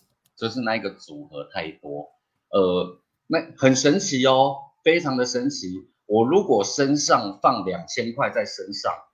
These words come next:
我那一天一定会莫名其妙收到一张一千八的超市罚单。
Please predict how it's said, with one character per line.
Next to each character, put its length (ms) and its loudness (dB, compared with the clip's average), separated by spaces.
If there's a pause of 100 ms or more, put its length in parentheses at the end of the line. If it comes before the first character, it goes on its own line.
(200)
我 240 2
那 180 6
一 140 2
天 420 0
一 300 -4
定 380 0
会 280 4 (320)
莫 220 2
名 120 -2
其 220 -8
妙 160 0
收 320 -4
到 240 0
一 60 -12 (100)
张 260 -4
一 80 -14
千 380 -8
八 260 2
的 60 -8 (520)
超 220 -2
市 280 -10
罚 240 -4
单。 280 -8